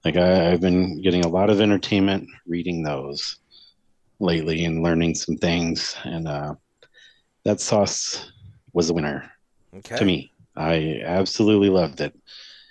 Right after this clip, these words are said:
Speaker 1: And, uh, we'll get him to tell the story someday. It's something the parents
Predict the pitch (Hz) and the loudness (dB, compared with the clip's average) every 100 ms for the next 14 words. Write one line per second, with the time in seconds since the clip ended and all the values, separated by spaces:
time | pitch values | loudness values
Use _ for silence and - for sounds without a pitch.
0 | _ _ 98 92 87 85 82 85 92 92 | _ _ -2 0 0 0 -2 -2 -4 -2
1 | 95 101 90 80 - 101 80 - 104 101 | -2 -2 -2 -4 -4 -4 -4 -4 -2 2
2 | 98 98 - - - 101 95 95 92 98 | 0 -2 -6 -12 -6 -2 0 2 2 0
3 | 85 - - - - - - - - 123 | -4 -8 -12 -16 -20 -20 -20 -12 -4 0
4 | 120 110 104 - 117 113 107 - - - | 2 2 0 -2 0 0 -2 -6 -8 -10